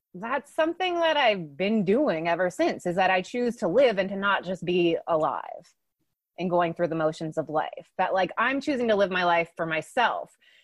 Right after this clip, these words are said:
And that back then, that was a lot of starting to come out with, like, "I'm gonna make my opinion of myself be the one that matters the most. I'm gonna stop trying to fit in so much or make everybody like me and, and just speak up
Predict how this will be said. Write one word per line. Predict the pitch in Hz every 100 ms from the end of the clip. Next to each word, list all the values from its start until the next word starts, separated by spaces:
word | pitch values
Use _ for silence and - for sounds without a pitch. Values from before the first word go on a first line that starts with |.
| _
And | 202 208
that | 208 208
back | 220 220
then, | 233 240
that | 226 196
was | 202 220
a | 214
lot | 196 196
of | 190 185
starting | 202 196 196
to | 185
come | 180
out | 175 175
with, | 170
like, | 175 165
"I'm | 196 233
gonna | 262
make | 247 220 190
my | 180 165 165 190
opinion | 208 196 208 214 214
of | 208
myself | 226 226 - 220 220 -
be | 202
the | 185
one | 185 180
that | 160
matters | 156 143 165 156 -
the |
most. | 135 113 131 - - _ - _ 196
I'm | 214
gonna | 226
stop | 233 - - _ 226 202 214 -
trying | - 214 190
to | 185
fit | - 202 202
in | 214 214
so | -
much | 180 165 -
or |
make | 175 - -
everybody | 202 214 190 196 185 180
like | 180 185 180
me | 165 160
and, | 156 165 - _ _
and | 190 214
just | 240
speak | - 285 302
up | 330